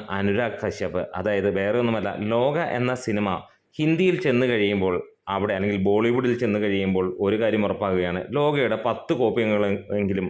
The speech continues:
അവിടെ ഉടൻ തന്നെ കാണാൻ കഴിയുമെന്നുള്ളത്. അദ്ദേഹം പറഞ്ഞ വാക്കുകൾ ഇങ്ങനെയാണ്, "ലോകയുടെ പത്ത് കോപ്പികളെങ്കിലും ഉടൻ തന്നെ ബോളിവുഡിൽ കാണാം. അവിടെ നടക്കുന്നത്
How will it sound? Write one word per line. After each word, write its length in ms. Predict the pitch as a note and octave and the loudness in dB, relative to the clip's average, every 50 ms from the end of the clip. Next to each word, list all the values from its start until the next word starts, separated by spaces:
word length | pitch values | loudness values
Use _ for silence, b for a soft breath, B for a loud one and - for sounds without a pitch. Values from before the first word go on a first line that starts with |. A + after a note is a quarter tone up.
| - - | -4 -4
അവിടെ 240 | G2 F#2+ F#2+ G2 G2+ - - G2+ | -2 0 0 0 0 0 0 0
ഉടൻ 180 | G2 G2 A2 A#2+ G#2+ G2+ | 0 0 0 0 0 0
തന്നെ 180 | F#2+ F#2+ G2+ - - - - - | 0 -2 -2 -4 -8 -10 -6 -4
കാണാൻ 300 | F#2 F2+ F#2 G2 G2+ G#2 | -2 -2 0 0 -2 -2
കഴിയുമെന്നുള്ളത്. 600 | F#2 F#2+ F2+ F2+ F2+ F2+ F2 E2+ E2 D#2+ D#2+ D2+ D#2 - - - | 0 0 0 0 0 -2 -2 -2 -4 -4 -4 -6 -8 -8 -8 -6
അദ്ദേഹം 260 | E2+ E2+ F#2 G#2 F#2+ | -4 -2 -2 -2 -2
പറഞ്ഞ 260 | G2+ F#2+ F#2 G2+ B2+ | -2 -2 0 0 0
വാക്കുകൾ 320 | C#3 D3 C#3+ B2 C3 C#3 | 0 0 -2 -2 -2 -2
ഇങ്ങനെയാണ്, 320 | C3 B2 A#2 A2 G#2 G2 F#2+ - - G#2+ | 0 0 0 0 -2 -2 -4 -4 -2 0
"ലോകയുടെ 460 | C#3 D3 D#3 D3 D3+ A#2 F#2+ G#2+ - - - | 0 0 2 2 2 2 0 0 -2 -4 -6
പത്ത് 220 | B2 A#2 - - | -8 -6 -4 -2
കോപ്പികളെങ്കിലും 640 | D3 C3+ B2 G#2+ - A#2 A2 G#2+ G#2+ G2+ G2+ G#2 G#2 G2+ - | 0 0 2 2 2 2 2 2 0 0 0 0 -2 -2 -2
ഉടൻ 220 | G#2 G2 G#2 A2+ A2+ G#2+ | -2 0 0 0 0 0
തന്നെ 180 | G2 G2 G2 - | -2 -2 -4 -4
ബോളിവുഡിൽ 540 | - G#2 F#2+ G2 G2+ G#2 G#2 G2 F#2 G#2 F#2+ F2+ | -2 0 2 2 2 2 2 2 0 0 -2 -2
കാണാം. 260 | F2+ E2+ E2+ E2 D#2+ - B B B B B B | -4 -4 -6 -6 -8 -10 B B B B B B
അവിടെ 200 | C#3 D#3 E3+ F3+ | 0 0 2 2
നടക്കുന്നത് 480 | D#3+ C#3+ C3 - - A#2+ A2 G#2 G2+ | 2 0 0 0 0 0 0 2 2